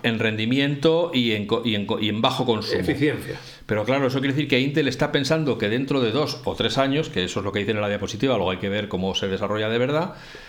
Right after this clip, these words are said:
Speaker 1: van a estar al nivel del M uno. Así que para cuando Intel llegue dentro de dos o tres años al M uno,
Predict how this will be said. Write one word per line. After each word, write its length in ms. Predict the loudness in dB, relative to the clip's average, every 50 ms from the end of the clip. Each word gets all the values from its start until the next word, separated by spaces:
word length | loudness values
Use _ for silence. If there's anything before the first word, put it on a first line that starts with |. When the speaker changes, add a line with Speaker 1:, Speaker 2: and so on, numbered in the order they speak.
| -18 -4 2
Speaker 1:
van 160 | 2 4 4
a 20 |
estar 160 | 4 4 2 2
al 100 | 4 4
nivel 240 | 4 4 4 4 4
del 120 | 2 2
M 180 | 2 2 2 2
uno. 220 | 2 2 2 2
Así 180 | 0 0 -2 0
que 140 | 0 0 2
para 300 | 4 4 4 4 2 0
cuando 400 | 2 2 2 2 2 2 0 2
Intel 340 | 2 0 0 2 2 2
llegue 180 | 2 2 2 0
dentro 220 | 0 0 0 0
de 80 | 0 0
dos 80 | 0 -2
o 80 | -2
tres 160 | -2 -2 -2
años 240 | 0 0 0 0 0
al 80 | 0 0
M 180 | 2 2 2 2
uno, 340 | 2 2 2 2 0 0